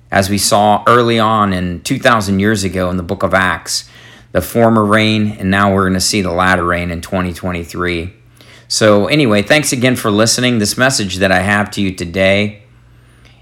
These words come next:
is entitled, "Don't Ever Cover Your Face." Don't ever cover your face. And my scripture for this is, uh, Second Corinthians three eighteen, and it says, "But we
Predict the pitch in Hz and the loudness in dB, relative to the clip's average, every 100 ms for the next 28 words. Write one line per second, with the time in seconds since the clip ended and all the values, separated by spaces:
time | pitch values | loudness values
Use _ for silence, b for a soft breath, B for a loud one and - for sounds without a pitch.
0 | _ 98 98 95 92 90 - 101 104 98 | _ 2 2 2 0 -4 0 2 2 0
1 | 87 92 113 110 - 113 113 98 82 - | -2 2 2 0 2 2 2 0 -4 0
2 | 110 95 92 90 85 - 80 73 - - | 2 2 -2 -2 -4 -4 -4 -6 -6 -8
3 | - b b b b b - 101 104 101 | -10 b b b b b 0 2 4 2
4 | 95 - 98 92 90 85 - 92 80 80 | 0 0 0 2 -2 -4 -2 -2 -2 -4
5 | - - _ _ _ _ _ _ _ - | -8 -10 _ _ _ _ _ _ _ -2
6 | 110 107 107 - 156 156 131 92 98 98 | 2 2 0 0 0 2 0 0 -2 0
7 | 104 - 104 95 90 92 87 85 85 B | 2 2 2 2 0 0 2 2 0 B
8 | B B - 131 123 113 101 110 110 110 | B B 0 2 2 -2 -2 0 0 0
9 | 104 95 87 - - 104 110 98 90 - | 0 0 -2 -4 -4 0 2 2 0 -2
10 | 110 107 95 92 87 - 120 104 95 92 | -2 0 0 -2 -4 0 2 2 -2 0
11 | 113 107 101 113 165 - - | 4 4 2 -2 0 0 0